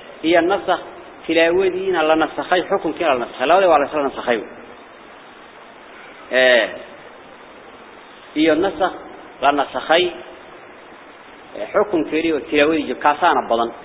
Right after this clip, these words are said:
Hadda aayaad badan baad Qur'aanka ku arkaysaa oo aan lagu caanfeyn, oo inoo soo socota insha Allah. Laakiin la akhrinayo, Ilaahay aad ku caawinaysa waa Qur'aan. Laakiin lagu caanfali maayo.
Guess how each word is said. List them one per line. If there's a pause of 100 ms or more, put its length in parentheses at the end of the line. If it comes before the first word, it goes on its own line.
(400)
Hadda
aayaad
badan (180)
baad
Qur'aanka
ku
arkaysaa
oo
aan
lagu
caanfeyn, (280)
oo
inoo
soo
socota
insha
Allah. (340)
Laakiin
la
akhrinayo,
Ilaahay
aad
ku
caawinaysa
waa
Qur'aan. (580)
Laakiin
lagu
caanfali
maayo.